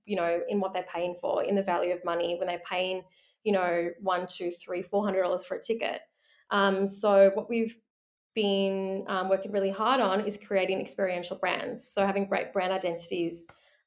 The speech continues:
um, for each of our festivals. So Grapevine Gathering is a music and wine pairing. And then Wildlands is about an escapism from the city into the wild. And these are all,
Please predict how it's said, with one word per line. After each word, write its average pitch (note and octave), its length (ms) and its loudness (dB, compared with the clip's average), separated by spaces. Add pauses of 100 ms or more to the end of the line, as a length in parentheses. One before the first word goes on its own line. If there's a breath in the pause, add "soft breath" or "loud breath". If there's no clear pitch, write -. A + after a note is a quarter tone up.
um, F3 220 2
for - 100 -8
each - 100 -6
of - 80 -6
our F#3+ 60 -6
festivals. - 600 0
So F3+ 300 4 (140)
Grapevine G3+ 360 2
Gathering G3 500 4
is F#3+ 260 0
a F#3+ 60 -2
music G3 360 -2
and G#3+ 100 0
wine C#4 260 2
pairing. G#3 500 -4 (440 soft breath)
And G3+ 160 2
then G3+ 120 4
Wildlands G#3 440 2
is G#3 100 -2
about G3+ 200 2
an G3 80 2
escapism G#3 600 -2
from F#3+ 100 -6
the F#3+ 80 -4
city F#3 220 -4
into F3+ 120 -6
the F3+ 80 -6
wild. F3 560 -2 (340)
And A3 120 4
these A3+ 140 6
are E3 80 6
all, G3 400 4